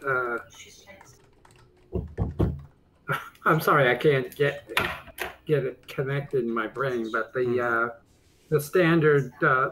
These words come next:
Speaker 1: the standard, uh, Unicode, uh, encoding, uh, what is it? Uh,
Speaker 2: U T F eight.
Speaker 1: U T F eight.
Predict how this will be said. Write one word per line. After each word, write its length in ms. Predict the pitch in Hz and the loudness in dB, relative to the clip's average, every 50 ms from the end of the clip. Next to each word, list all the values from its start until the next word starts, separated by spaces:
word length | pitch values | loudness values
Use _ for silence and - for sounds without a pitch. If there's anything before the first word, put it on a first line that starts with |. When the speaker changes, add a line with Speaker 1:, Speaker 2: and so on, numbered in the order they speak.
| - - | -4 -6
Speaker 1:
the 100 | 156 139 | -6 -6
standard, 880 | 135 - - 175 165 156 160 151 139 139 135 127 123 120 117 - - | -6 -6 -6 -6 -4 -2 -2 -2 -2 -2 -2 -2 -2 -4 -6 -6 -6
uh, 360 | 131 123 120 117 117 117 117 - - - - - _ - - - _ - - - _ - - - - - - - - - - - - _ _ _ _ _ _ _ _ _ | -6 -4 -4 -4 -4 -6 -8 -10 -12 -18 -20 -20 _ -20 -20 -20 _ -18 -18 -18 _ -18 -18 -16 -16 -16 -16 -18 -20 -20 -20 -20 -20 _ _ _ _ _ _ _ _ _
Unicode, 760 | - - 156 160 160 156 151 143 - - 151 131 123 120 117 117 - - 151 | -6 -2 0 2 2 2 0 -2 -2 -2 -2 0 0 -2 -4 -6 -12 -10 -8
uh, 280 | 143 131 123 120 120 123 - | -6 -4 -4 -4 -4 -4 -4
encoding, 680 | 139 123 117 120 - 151 131 123 117 113 101 107 110 110 | -6 -6 -6 -4 -4 -2 -2 -2 -2 -2 -4 -6 -6 -8
uh, 160 | 110 110 113 | -8 -8 -6
what 140 | 117 127 127 | -6 -4 -4
is 160 | 117 107 - | -6 -6 -6
it? 160 | 117 110 107 - _ _ - | -8 -8 -8 -10 _ _ -12
Uh, 380 | 120 117 113 113 113 110 110 117 | -10 -8 -8 -8 -8 -10 -10 -10
Speaker 2:
U 140 | 127 131 127 | -10 -10 -10
T 200 | - - 123 110 | -8 -6 -6 -6
F 120 | 104 - | -6 -6
eight. 220 | 104 107 - - _ _ _ _ - - - _ _ _ _ _ _ _ _ - | -8 -10 -12 -12 _ _ _ _ -20 -20 -20 _ _ _ _ _ _ _ _ -2
Speaker 1:
U 180 | 139 147 143 135 | 0 2 2 2
T 300 | 139 - 151 147 131 127 | 0 0 -2 0 0 0
F 220 | 123 117 - - | 0 -2 -4 -4
eight. 300 | 143 139 131 107 - - | -4 -2 -2 -2 -4 -6